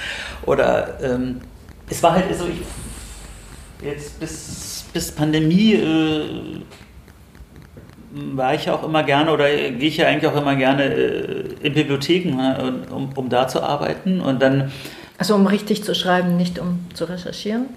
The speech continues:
Speaker 2: Oder
Speaker 1: Nö,
Speaker 2: beides?
Speaker 1: eher so, dass ich einen Text dabei habe und dann
Speaker 2: Mhm.
Speaker 1: da, äh, sitze und, ähm,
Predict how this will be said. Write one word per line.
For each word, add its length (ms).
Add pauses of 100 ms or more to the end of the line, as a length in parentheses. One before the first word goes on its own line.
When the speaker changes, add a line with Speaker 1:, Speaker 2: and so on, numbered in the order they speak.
(100)
Speaker 2:
Oder 140
Speaker 1:
Nö, 240
Speaker 2:
beides? 160
Speaker 1:
eher 120
so, 220
dass 160
ich 80
einen 80
Text 220
dabei 300
habe 260
und 220
dann 140
Speaker 2:
Mhm. 40
Speaker 1:
da, 360
äh, 220
sitze 360
und, 280
ähm, 60